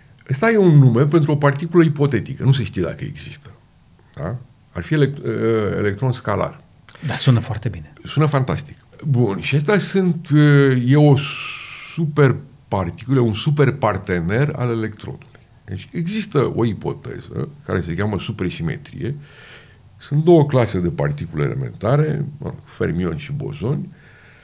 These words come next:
Speaker 1: și ipoteza asta spune că fiecărui bozon îi corespunde un superpartener fermion și fiecărui fermion îi corespunde un superpartener bozon, iar selectronul ar fi superpartenerul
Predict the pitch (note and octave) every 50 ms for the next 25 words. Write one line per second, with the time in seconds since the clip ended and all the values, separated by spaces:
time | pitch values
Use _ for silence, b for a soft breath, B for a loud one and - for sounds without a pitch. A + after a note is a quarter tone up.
0 | B B B B B B B B B _ _ - - - - - - A#2 B2 B2
1 | A2+ G#2 A2 A2+ G#2 A#2 A#2 A2 G#2 - D#3+ E3 D3+ C#3+ A2+ G#2+ G#2 A2+ B2+ -
2 | G3 F#3 F3 D3+ - - - D#3 E3+ E3+ D#3+ D3 D3 D3 - C3 C#3 C3+ C3 C3
3 | A#2+ A2 G#2+ G#2 F#2+ F2 D2+ C#2 C2 D2 - - C3 C#3+ D3 C3+ C#3+ A2+ A2+ A2
4 | G#2 G2+ F#2+ F#2 G2 F#2 E2+ F2+ G#2+ G#2 G#2 G2+ G2+ G2 F2+ F2+ F2+ E2+ - -
5 | A2+ A2 G2+ F#2+ G2 F#2+ E2+ - - B2 - G2 F#2+ F2+ F2+ - E2+ E2+ E2 -
6 | E2+ E2 D#2 E2+ F2+ F2+ D#2 C#2+ - - - - - F2 D2 - B2 C3 G2+ F#2
7 | C3 F3 - - B B B B B B B - - A#2 - E3+ E3 D3 B2+ C3+
8 | B2 A2 G2 - - F2+ F2 F2 B2+ D3 D3+ D3 C#3 - - A#2 A#2 A2+ - -
9 | B2+ A#2+ A#2 A2 G2+ F#2+ - - - A2+ G2+ - - F#2+ F2+ - - D#2+ D#2 F2+
10 | G2 G2 F2+ - C#2 C2 D2+ F#2 C3+ D#3+ F3 F3 E3 C#3+ C3+ - - D3+ C#3 B2
11 | A2 - - - A#2+ C#3 D#3 D#3+ D#3 C3+ B2 A#2 - - C#3 - - - C#3+ D3
12 | - C3 B2 - - A2+ G#2+ G2+ - G2+ G2+ G2+ A2+ B2+ C3+ B2+ B2+ B2 A#2+ -